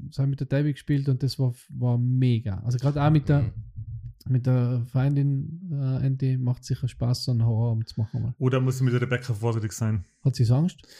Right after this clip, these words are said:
Speaker 3: Sie ist sehr, äh, also wenn man
Speaker 2: Was
Speaker 3: was
Speaker 2: deine Wut ausbrechen, wenn sie nicht schafft im Spiel machen.
Speaker 1: <laughs> Wenn die, wenn sie,
Speaker 3: Boah,
Speaker 1: wenn sie
Speaker 3: okay.
Speaker 1: wieder mal ein Quicktime,
Speaker 3: <laughs>
Speaker 1: wenn sie wieder mal ein Quicktime-Event nicht schafft.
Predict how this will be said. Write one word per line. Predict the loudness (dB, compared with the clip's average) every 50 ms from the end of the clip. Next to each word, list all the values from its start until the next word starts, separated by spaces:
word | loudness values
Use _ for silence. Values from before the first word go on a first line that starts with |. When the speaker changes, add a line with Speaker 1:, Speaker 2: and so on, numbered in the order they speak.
| -20 -20 _ _ _ _ -12
Speaker 3:
Sie | -2 2 2 4 4
ist | 2 -2 -4 -8 -10 -4 -2
sehr, | 0 0 2 0 0 -2 -4 -8 -8 -8
äh, |
also | -4 -2 -2 0 2 2
wenn | 2 2
man | 2 4 2
Speaker 2:
Was | 2 2
Speaker 3:
was | 2 0 0
Speaker 2:
deine | 0 2
Wut | 0 0 0
ausbrechen, | 0 -2 -4 -6 -8 -6 -8 -10
wenn | -8 -8 -10
sie | -10 -12 -14
nicht | -12 -10
schafft | -10 -10 -8 -8
im | -10 -10
Spiel | -10 -12 -12 -10
machen. | -8 -8 -8 -8 -8 -10 -10 -4 -4 -4 -2
Speaker 1:
<laughs> | 0 -2 -2 4 8 8
Wenn | 10 10
die, | 10 8 8
wenn | 8 8 8
sie, | 10 8 8
Speaker 3:
Boah, | 6 4 2 2 6
Speaker 1:
wenn | 6 8 8
sie | 8
Speaker 3:
okay. | 8 8
Speaker 1:
wieder | 8 8 8 8
mal | 8 6 6 4
ein | 6 8
Quicktime, | 8 8 8 8 8 8 8 8
Speaker 3:
<laughs> | 6 4 2 -2 -4 -4 -4 -4 -4 4 6
Speaker 1:
wenn | 6 8 8
sie | 8 6
wieder | 8 8 8 8
mal | 8 8 6 6
ein | 4
Quicktime-Event | 4 4 4 4 4 4 4 6 6 8 8 8 6 6 6 4
nicht | 4 2 4
schafft. | 6 6 6 6 4 2 0